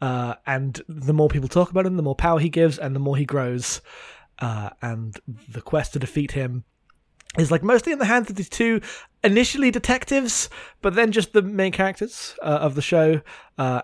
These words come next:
and the first victim, Tsukugo Sagi, seems to be the key to the mystery. And that's the broad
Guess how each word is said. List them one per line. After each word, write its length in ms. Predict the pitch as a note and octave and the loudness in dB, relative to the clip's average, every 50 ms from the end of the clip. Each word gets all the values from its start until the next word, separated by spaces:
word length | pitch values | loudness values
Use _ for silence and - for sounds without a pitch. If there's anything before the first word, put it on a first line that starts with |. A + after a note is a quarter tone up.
| - - | -2 0
and 540 | D#3 D3+ D3 C#3 C#3+ C#3 C#3 C#3 C3 - - - | 0 2 2 0 -2 -2 -4 -4 -4 -6 -8 -10
the 560 | D#3 C3 C3+ C#3 C3+ C3 B2+ B2+ B2+ B2+ B2+ - | -8 -6 -4 -2 -2 -2 -2 -4 -4 -6 -8 -8
first 340 | - - A3+ A#3 A3 - - | -2 2 4 4 4 2 -2
victim, 460 | - D4+ - - - F3 E3 D#3+ E3+ | -6 -6 -4 -2 0 0 0 0 -2
Tsukugo 480 | - - - G#3+ G#3+ E3+ - - G3+ F3 | -6 -6 -2 -2 -2 0 2 2 0 2
Sagi, 460 | - A3 G#3 F3+ E3 D3+ C#3+ C#3+ D3+ | 2 2 2 2 2 0 -2 -2 -4
seems 240 | - - F3+ E3 - | -4 -6 -6 -6 -6
to 80 | - | -4
be 220 | D3 C#3 C3 C3 B2+ | -4 -2 -2 -2 -4
the 100 | C#3 D3 | -6 -8
key 460 | - - F#3+ D3 A2 A2 G#2+ A2+ - _ _ | -6 -4 -4 -4 -4 -6 -8 -12 -14 _ _
to 80 | - - | -12 -8
the 80 | F#3+ | -8
mystery. 440 | A3 A#3+ - - - F2 E2+ A2 - _ _ - - - - - - _ | -6 -6 -8 -8 -8 -10 -10 -10 -14 _ _ -20 -20 -20 -20 -20 -18 _
And 100 | - D#3+ | -6 -6
that's 140 | A#3 - - | -6 -2 0
the 80 | B3+ | 0
broad 480 | E3 - F#3 F#3 F#3 F3+ F3 D3+ C#3+ - | 2 4 6 6 8 6 6 4 0 -6